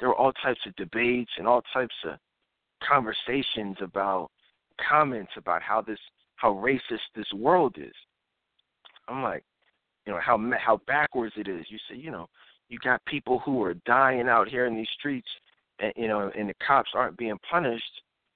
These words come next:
but someone videotapes Eric Garner's death, and,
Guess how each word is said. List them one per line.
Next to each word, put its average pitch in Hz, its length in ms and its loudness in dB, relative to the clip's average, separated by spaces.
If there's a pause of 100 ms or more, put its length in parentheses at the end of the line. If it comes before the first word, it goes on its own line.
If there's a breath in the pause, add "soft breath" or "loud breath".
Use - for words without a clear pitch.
(320)
but 113 200 4 (140)
someone 120 300 0
videotapes 123 680 0 (760)
Eric 127 220 4
Garner's 123 480 2
death, 160 220 2 (100)
and, 104 320 -6